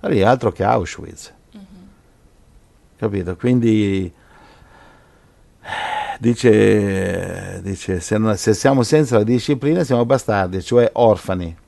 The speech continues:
Speaker 1: Quindi, eh, f-, eh, ragazzi che mi seguite, che avete genitori e che voi vi lamentate che il papà non vi compra la motoretta, non vi compra la borsetta, non vi,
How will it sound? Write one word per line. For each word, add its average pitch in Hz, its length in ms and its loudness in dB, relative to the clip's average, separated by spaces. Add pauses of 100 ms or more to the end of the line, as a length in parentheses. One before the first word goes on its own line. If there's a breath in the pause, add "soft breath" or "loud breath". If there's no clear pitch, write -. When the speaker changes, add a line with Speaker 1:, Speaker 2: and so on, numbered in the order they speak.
(1500 loud breath)
Speaker 1:
Quindi, 110 420 4
eh, 95 220 -4
f-, 95 100 -14
eh, 95 480 -4 (680)
ragazzi 113 600 0
che 104 100 0
mi 101 140 -2
seguite, 104 560 -2
che 95 120 -8
avete 98 260 -4
genitori 95 840 0
e 90 40 -6
che 95 120 -8
voi 101 140 -2
vi 101 120 -2
lamentate 95 680 -2
che 92 120 -8
il 92 140 -4
papà 98 800 -2 (340 loud breath)
non 98 200 -4
vi 95 120 -4
compra 98 480 -2
la 98 140 -2
motoretta, 101 880 -2
non 101 180 -4
vi 98 120 -6
compra 98 640 -4
la 98 160 -2
borsetta, 98 840 -4
non 95 200 -6
vi, 92 160 -6